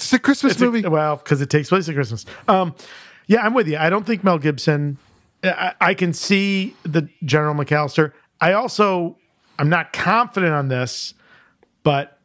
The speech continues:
Speaker 2: you know, I gotta think Gary Busey, again, like, you get to be in this movie, in this movie, what he's
Speaker 1: Yeah.
Speaker 2: doing,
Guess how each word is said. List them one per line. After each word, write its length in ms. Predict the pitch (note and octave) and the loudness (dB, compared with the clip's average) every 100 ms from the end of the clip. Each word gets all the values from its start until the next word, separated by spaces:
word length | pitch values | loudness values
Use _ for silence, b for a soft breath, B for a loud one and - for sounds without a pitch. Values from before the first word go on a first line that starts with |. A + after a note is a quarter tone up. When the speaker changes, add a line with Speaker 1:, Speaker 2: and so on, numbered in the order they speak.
| _ | _
Speaker 2:
you 180 | D#3+ D#3+ | 0 2
know, 540 | E3 F3 E3+ E3 E3 - _ _ - _ _ - | 2 0 0 0 -4 -10 _ _ -20 _ _ -8
I 80 | A2+ | -6
gotta 360 | - C3 D#3+ | -2 0 -2
think 400 | E3+ F3 D#3 - - _ _ - - | 0 0 0 -6 -20 _ _ -20 0
Gary 260 | C#3 E3+ | 2 2
Busey, 720 | C#3 D#3 F3 - F3+ F3 D#3+ _ _ _ _ _ _ F#3+ | 0 -2 -2 0 0 0 -6 _ _ _ _ _ _ -2
again, 300 | F3 D#3 B2+ | 0 0 0
like, 200 | C#3 D#3 | -2 0
you 80 | D3 | 0
get 280 | C#3 F#3+ | 2 0
to 80 | F#3+ | 0
be 280 | F3 F3 D#3 _ _ - - | 0 -2 -4 _ _ -20 -2
in 180 | C4 C#4 | 0 2
this 180 | C#4 F#3 | 0 2
movie, 360 | G3+ D3 A2+ - _ - | 0 0 -6 -12 _ 0
in 180 | A3 A3+ | 2 2
this 180 | A#3 F#3 | -2 2
movie, 460 | G3 D3 C3 A#2 - b - | 0 0 -4 -6 -12 b 0
what 260 | C#3 G3 | 2 2
he's 260 | D#3+ G#3 F#3 | 0 0 2
Speaker 1:
Yeah. 60 | G3+ | 2
Speaker 2:
doing, 520 | A3 F3+ D3 E3+ | 2 0 0 -2